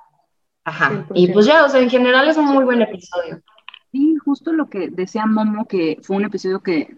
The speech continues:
Speaker 3: desde que fue de poco a más, digamos, ¿no? O como tal, toda la serie ha sido así.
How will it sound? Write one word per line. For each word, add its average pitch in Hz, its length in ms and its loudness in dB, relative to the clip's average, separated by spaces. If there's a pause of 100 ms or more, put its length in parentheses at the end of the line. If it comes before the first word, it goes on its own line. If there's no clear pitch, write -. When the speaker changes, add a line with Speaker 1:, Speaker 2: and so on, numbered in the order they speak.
(100)
Speaker 3:
desde 151 720 -2
que 175 180 -4
fue 190 220 -6
de 202 120 -4
poco 208 420 -4 (120)
a 175 100 -6
más, 180 320 -2
digamos, 175 480 -2
¿no? 233 160 -2 (140)
O 165 360 0
como 175 220 -2
tal, 190 320 -2
toda 214 240 -4
la 202 140 -4
serie 202 480 -4
ha 180 120 -4
sido 175 260 0
así. 170 300 -4